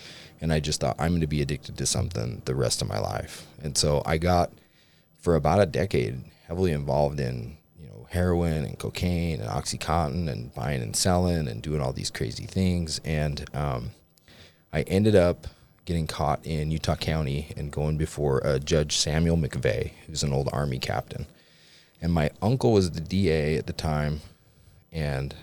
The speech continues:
I remember sitting there with my best friend's little brother was the prosecuting attorney. And in my head, right, this is the mental health piece. I honestly thought, you guys,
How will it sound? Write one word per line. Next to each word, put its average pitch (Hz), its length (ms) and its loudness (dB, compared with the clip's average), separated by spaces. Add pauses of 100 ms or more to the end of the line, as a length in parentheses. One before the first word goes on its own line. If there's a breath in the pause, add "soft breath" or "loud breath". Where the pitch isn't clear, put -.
(160)
I 80 60 -4
remember 85 340 2
sitting 78 240 2
there 85 100 2
with 80 200 -2
my 78 160 -2
best 87 340 0
friend's 87 240 2
little 82 140 2
brother 76 400 2
was 65 160 -4
the - 60 -4
prosecuting 78 560 0
attorney. 73 480 -2 (160)
And 78 100 -2
in 71 80 0
my 90 260 2
head, 95 600 0
right, 71 240 0
this 101 140 6
is 101 80 0
the 95 60 4
mental 80 220 4
health 76 240 2
piece. 64 320 0
I 87 240 8
honestly 90 460 4
thought, 67 320 4
you 76 100 -8
guys, - 420 -2